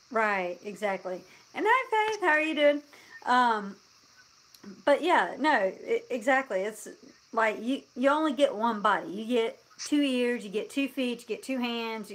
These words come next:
I mean, ten fingers, ten toes. Yeah, so you, you've gotta take care, you gotta take care of it. Um, you gotta take care of your hearing, because once,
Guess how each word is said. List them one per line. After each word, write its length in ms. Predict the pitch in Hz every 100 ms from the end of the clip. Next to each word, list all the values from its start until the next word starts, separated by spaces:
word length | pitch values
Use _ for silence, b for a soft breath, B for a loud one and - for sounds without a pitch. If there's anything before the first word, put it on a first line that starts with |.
| -
I 60 |
mean, 460 | 214 214 202 196 196
ten 220 | - 233 226
fingers, 420 | 233 226 220 214
ten 200 | 233 220
toes. 440 | 226 208 202 196 - b b b b -
Yeah, 240 | 247 202 -
so 120 | 240
you, 220 | 254 294
you've 200 | - 285
gotta 200 | 302 339
take 200 | 311 277
care, 180 | 294 285 -
you 200 | - 247
gotta 220 | 285 330
take 200 | - -
care 220 | 277 247
of 160 | 180 -
it. 100 | - - - b b b b
Um, 220 | 214 208
you 60 | 226
gotta 180 | 262 254
take 140 | 262
care 140 | 269
of 80 | 247
your 100 | 240
hearing, 480 | 240 285 131 175 190
because 640 | - - 220 214 208 208 - -
once, 640 | 190 220 254 - - -